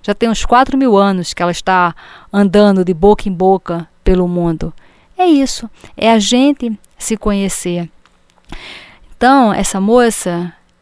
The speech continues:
o objetivo dela é tornar-me espírito puro. E nós? Nós queremos realmente nos tornarmos espíritos puros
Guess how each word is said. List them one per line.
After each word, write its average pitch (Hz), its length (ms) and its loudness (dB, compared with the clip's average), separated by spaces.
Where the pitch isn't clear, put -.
o 208 100 2
objetivo 208 640 2
dela 175 600 0
é 220 360 0
tornar-me 214 880 -2
espírito 202 680 -4
puro. 170 540 -4
E 381 160 2
nós? 175 640 -4
Nós 285 200 -2
queremos 240 600 -2
realmente 233 960 -2
nos 190 260 -6
tornarmos 180 800 -6
espíritos 175 640 -4
puros 302 560 4